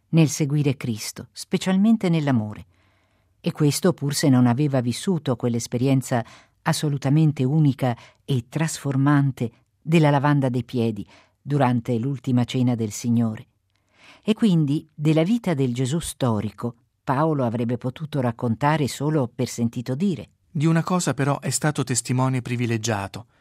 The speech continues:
Speaker 2: dell'amore del Cristo per lui e dell'immensa misericordia che gli aveva usato. Su questo non c'è testimone che lo sorpassi. E non manca occasione di dirlo e di testimoniarlo.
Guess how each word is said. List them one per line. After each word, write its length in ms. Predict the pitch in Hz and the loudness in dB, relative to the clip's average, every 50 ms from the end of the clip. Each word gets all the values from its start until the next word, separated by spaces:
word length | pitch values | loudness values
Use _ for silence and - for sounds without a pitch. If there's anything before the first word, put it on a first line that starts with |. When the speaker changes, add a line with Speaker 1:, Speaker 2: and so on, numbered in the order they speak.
| _ _ _ _ _ | _ _ _ _ _
Speaker 2:
dell'amore 600 | - 123 127 123 120 120 117 120 123 143 147 143 | -6 -2 -2 0 0 0 0 0 0 0 0 0
del 220 | 131 127 120 110 - | 0 -2 -2 -4 -4
Cristo 460 | - 147 143 160 160 - - 147 123 | -4 -4 -2 -2 -2 -2 -2 -4 -2
per 200 | - 127 117 110 | -2 -2 -2 -2
lui 400 | 110 107 113 110 104 104 104 - _ _ _ _ _ _ _ | -4 -4 -6 -6 -6 -8 -12 -14 _ _ _ _ _ _ _
e 100 | - 131 | -8 -2
dell'immensa 560 | 123 131 131 127 131 135 156 175 170 160 - | 0 0 2 2 0 0 0 0 0 -2 -2
misericordia 840 | 143 127 123 110 - 123 117 120 117 - 156 160 151 131 139 135 - - | -2 -2 -2 -2 -2 -4 -4 -2 0 0 0 0 0 -2 -6 -6 -8 -8
che 140 | _ - - | _ -4 -2
gli 80 | 147 135 | -2 0
aveva 280 | 120 110 117 110 110 | 0 0 -2 -2 -4
usato. 580 | 107 110 110 - - 98 - - - - - _ _ _ _ _ _ _ _ _ _ _ _ _ - - - - - - | -4 -6 -6 -6 -6 -6 -8 -12 -14 -20 -20 _ _ _ _ _ _ _ _ _ _ _ _ _ -20 -20 -18 -18 -12 -10
Su 180 | - - 135 | -8 -8 -6
questo 540 | - - 151 143 - - - 120 113 - - _ _ _ - | -2 0 0 0 0 -2 -4 -4 -4 -6 -10 _ _ _ -4
non 160 | 135 135 135 | -2 0 2
c'è 220 | 131 - 160 151 | 2 2 2 2
testimone 580 | - - 123 - - - 123 127 139 147 143 139 | 0 0 0 0 0 -2 0 0 2 0 0 0
che 140 | - - 120 | -2 -2 -2
lo 100 | 113 107 | -2 -4
sorpassi. 720 | - - 107 104 - - 98 - - - - - - - - _ _ _ _ _ _ _ _ _ _ _ _ _ _ _ | -4 -6 -8 -8 -8 -8 -8 -8 -6 -6 -8 -8 -8 -12 -16 _ _ _ _ _ _ _ _ _ _ _ _ _ _ _
E 80 | - - | -4 -2
non 140 | 151 170 180 | 0 2 2
manca 220 | 202 202 - - | 2 2 0 -2
occasione 440 | 120 - - 117 - 151 156 147 127 | -4 -4 -4 -4 -2 0 0 0 0
di 140 | 113 117 117 | -2 -2 0
dirlo 480 | 120 190 190 139 113 104 104 101 95 - - - - | 0 2 2 0 -2 -4 -6 -8 -10 -12 -18 -12 -10
e 100 | - 123 | -8 -6
di 120 | 120 123 | -4 -4
testimoniarlo. 920 | 117 127 120 - - 117 107 107 104 110 135 135 110 101 92 95 104 117 | -4 -4 -6 -6 -6 -6 -6 -4 -4 -2 -2 -2 -4 -4 -8 -12 -14 -18